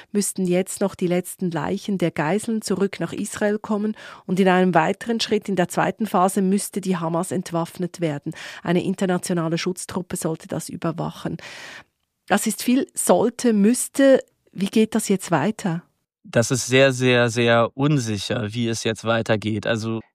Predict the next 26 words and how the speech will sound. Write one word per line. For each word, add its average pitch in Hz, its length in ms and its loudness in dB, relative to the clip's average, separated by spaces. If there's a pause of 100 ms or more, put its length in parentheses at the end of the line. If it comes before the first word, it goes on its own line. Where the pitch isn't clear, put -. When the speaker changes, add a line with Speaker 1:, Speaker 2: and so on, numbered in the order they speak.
Speaker 2:
das 127 180 0
liegt 143 160 2
auch 127 160 4
daran, 131 640 2
dass 120 340 2
die 117 180 -2
Hamas 117 600 0 (100)
kaum 127 580 4 (200)
ein 117 160 2
Interesse 120 520 2
hat, - 400 -2 (240)
dass 117 220 2
das 117 220 -2
sehr 117 180 2
schnell 113 560 2 (340)
vonstatten 123 520 2
geht. 147 260 2
Denn 123 320 2
je 117 140 0
länger 127 280 2
das 117 200 -4
dauert, 131 340 4
desto 120 220 -4
schwieriger 127 500 0
wird 120 180 -2
es, 117 220 -2